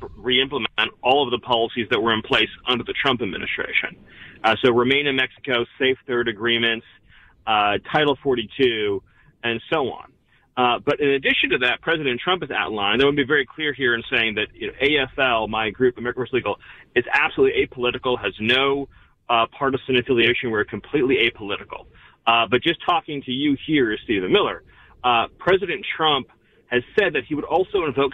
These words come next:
something known as the Alien Enemies Act. This is probably the most powerful statute on the books that has never been used. Under the Alien Enemies Act,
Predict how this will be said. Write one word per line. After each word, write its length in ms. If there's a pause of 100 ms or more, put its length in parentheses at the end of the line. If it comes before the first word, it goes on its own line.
something 260
known 160
as 100
the 220
Alien 340
Enemies 460
Act. 300 (240)
This 140
is 180
probably 380
the 80
most 240 (180)
powerful 440
statute 420
on 180
the 80
books 360
that 100
has 100
never 280
been 180
used. 400 (480)
Under 160
the 200
Alien 320
Enemies 360
Act, 260